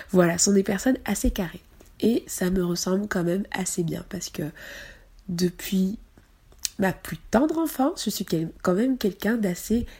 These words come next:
naturellement organisé. Ma mère me dit souvent qu'elle n'avait pas du tout à me dire, euh,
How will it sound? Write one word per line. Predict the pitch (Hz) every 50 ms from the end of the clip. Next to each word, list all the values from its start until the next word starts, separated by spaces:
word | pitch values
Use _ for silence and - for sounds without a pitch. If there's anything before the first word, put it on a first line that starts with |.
| - - -
naturellement | 180 170 190 214 - - - 226 202 180 180 175 175 185 202 - -
organisé. | 196 196 185 185 190 190 185 175 165 160 160 160 - - - _ _ _ _ _ _ _ - - - - - - - -
Ma | 185 185
mère | 180 185 202 208 208
me | 196
dit | 190 185 190
souvent | - - 214 196 190 196 233 302 339 - - - - - - - - -
qu'elle | - 202 196 185
n'avait | 190 185 170 175 170
pas | 170 - - 220 269
du | 254 254 240
tout | 254 - 240 240 240
à | 226 208
me | 196 190 180
dire, | 180 185 190 196 226 226 208 -
euh, | 190 180 175